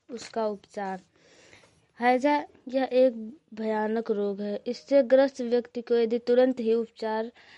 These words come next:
ना किया जाए तो उसकी मृत्यु भी हो सकती है। यह रोग महामारी का भी रूप धारण कर लेती है। दूषित जल को पीने से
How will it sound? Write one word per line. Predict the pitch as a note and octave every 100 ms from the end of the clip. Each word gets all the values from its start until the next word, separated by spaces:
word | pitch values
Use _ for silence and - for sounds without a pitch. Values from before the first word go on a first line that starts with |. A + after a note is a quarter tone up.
| _ -
ना | B3+ B3
किया | A#3+ A#3 G#3+
जाए | A3 A3
तो | A3+ A3+
उसकी | A3 - A#3+
मृत्यु | A3+ A3+ - B3
भी | G#3+
हो | G#3 G#3
सकती | G3 G3+ _ G#3 G3+
है। | G3 G3+ - - _
यह | C4 C#4+ C4+
रोग | B3+ C#4+ C#4
महामारी | B3+ A#3 A#3+ A#3 A3+ A#3
का | A#3 A#3
भी | A3 A3+
रूप | A3 G#3+
धारण | G3+ G3+ G3 G3+
कर | G3+ G#3
लेती | G3 G3 G3 G3+ G3
है। | G3
दूषित | G#3+ A#3+ A#3 C4+ C#4
जल | A3 C4
को | C4 B3+
पीने | A#3+ A3 A3
से | A3 A3 A3+